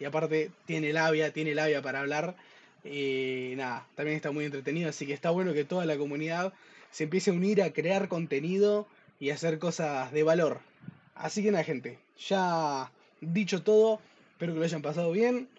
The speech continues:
Recuerden que hashtag Ruido de Fondo en las redes sociales y acu guion bajo esports para encontrarme a mí. Tengo la voz en Narnia, pero bueno, se dio todo. Nos estamos viendo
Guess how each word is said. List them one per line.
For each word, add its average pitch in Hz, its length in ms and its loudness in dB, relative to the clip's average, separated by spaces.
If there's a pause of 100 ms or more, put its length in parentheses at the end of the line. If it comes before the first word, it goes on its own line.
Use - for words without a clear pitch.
(420)
Recuerden 160 480 -2
que 190 300 2 (140)
hashtag 180 360 0
Ruido 175 240 -2
de 160 80 2
Fondo 185 180 -2
en 156 60 -2
las 139 100 -6
redes 170 220 -4
sociales 196 600 0 (460)
y 143 340 -4 (100)
acu 180 240 -2
guion 175 160 -2
bajo 185 220 -2
esports 175 480 -4
para 143 180 -8
encontrarme 160 420 -4
a 165 40 -2
mí. 254 240 0 (200)
Tengo 175 240 -2
la 151 120 -4
voz 202 440 -2 (220)
en 165 260 -4
Narnia, 247 500 0 (220)
pero 151 180 -4
bueno, 131 240 -6
se 170 200 -6
dio 202 180 4
todo. 127 320 -6 (680)
Nos 160 200 -4
estamos 185 260 0
viendo 233 360 2